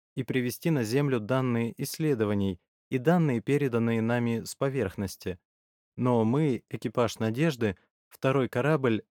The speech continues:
не дождались бы в любом случае, умерли бы от старости. Кроме того, шанс, что корабль благополучно долетит до планеты и вернётся назад, был существенно ниже шанса, что планета похожа на Землю.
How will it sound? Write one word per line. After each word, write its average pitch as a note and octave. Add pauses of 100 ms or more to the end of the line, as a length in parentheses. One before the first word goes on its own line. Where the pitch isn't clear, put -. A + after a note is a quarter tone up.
не D3+
дождались C#3+
бы B2
в A2+
любом C3+
случае, G2+ (380)
умерли B2+
бы A2+
от B2
старости. G2 (800)
Кроме F3+
того, D#3+
шанс, D#3
что A#2
корабль B2
благополучно A#2
долетит A#2+
до G#2
планеты A2 (280)
и B2
вернётся C3+
назад, A2+
был A#2+
существенно A#2+
ниже A2
шанса, C3
что G#2+
планета A#2
похожа G2+
на G#2
Землю. G2+